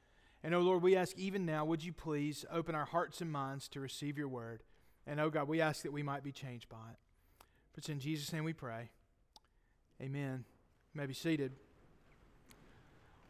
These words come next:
What a joy Fifth Sundays are, uh, to have our children here with us in the service the whole time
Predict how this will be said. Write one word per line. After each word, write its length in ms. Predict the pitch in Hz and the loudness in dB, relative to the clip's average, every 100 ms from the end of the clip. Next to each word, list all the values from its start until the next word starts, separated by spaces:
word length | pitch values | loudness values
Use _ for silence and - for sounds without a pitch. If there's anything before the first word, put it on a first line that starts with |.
| - - - - | -20 -20 -20 -6
What 160 | 160 180 | 2 4
a 60 | 165 | 4
joy 600 | 135 185 190 190 185 180 - - - - - - - - | 8 10 12 12 10 8 -8 -20 -20 -20 -20 -20 -20 2
Fifth 280 | 190 185 - | 6 6 4
Sundays 460 | - 185 185 175 | 2 6 8 6
are, 320 | 170 175 196 - - - - - - - - - | 6 6 4 0 -14 -20 -20 -20 -20 -20 -20 -8
uh, 240 | 143 143 143 | -2 -2 0
to 100 | 147 | 0
have 400 | 170 175 165 156 | 4 6 6 2
our 220 | 156 156 | 2 2
children 640 | - 180 180 156 180 180 - | 2 0 2 2 0 0 -4
here 380 | 143 170 170 165 | 0 2 2 2
with 240 | 165 170 | 2 4
us 220 | 180 175 | 4 2
in 240 | - 175 170 | 0 0 0
the 100 | 151 | 0
service 440 | - 170 175 175 | 0 2 2 0
the 100 | 160 | 0
whole 160 | 170 165 | 0 0
time 460 | 170 165 185 226 | 2 4 6 2